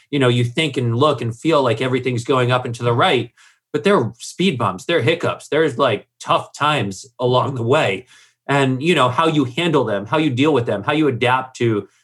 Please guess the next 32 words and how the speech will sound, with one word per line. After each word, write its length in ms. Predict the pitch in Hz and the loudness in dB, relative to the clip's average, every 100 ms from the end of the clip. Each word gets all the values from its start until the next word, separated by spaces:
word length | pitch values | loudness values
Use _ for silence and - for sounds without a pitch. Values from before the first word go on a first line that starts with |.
| _ | _
the 120 | 143 | -2
challenges 640 | 123 143 156 151 110 90 95 | 0 0 0 0 0 -4 -4
is 240 | 104 - - | -8 -10 -4
extremely 640 | 135 - - - 175 160 147 | -4 -4 -12 0 2 2 0
important 520 | 117 - 143 113 95 | -2 0 0 0 -4
for 280 | - 113 - | -2 -2 0
who 100 | 190 | 0
you 260 | 190 156 113 | 2 2 2
are, 160 | 107 | 0
what 220 | 110 147 | 0 -2
you 140 | 127 127 | 0 0
are, 340 | 113 113 104 _ _ _ | 2 0 -2 _ _ _
and 140 | 131 127 | -4 0
how 80 | 151 | 2
you 120 | 135 | 2
do 280 | 120 160 123 | 2 2 2
as 80 | |
a 60 | 104 | 0
business. 520 | 98 90 92 - - - _ _ _ | -4 -8 -10 -18 -20 -20 _ _ _
Um, 420 | - 123 123 120 | 0 2 2 -2
this 220 | - 131 131 | -2 -2 -2
concept 400 | - 127 147 127 | -2 -2 0 0
of, 140 | 117 | -2
he 180 | 123 139 | -2 -2
talks 240 | 151 139 | -2 -2
about 180 | 135 117 | 0 2
leadership 440 | 123 135 120 107 104 | 2 2 0 -2 -4
a 40 | |
lot 200 | 101 98 | -2 -2
in 60 | 95 | -6
this 140 | 101 | -12
chapter. 560 | - 104 95 98 101 | -8 -6 -6 -8 -10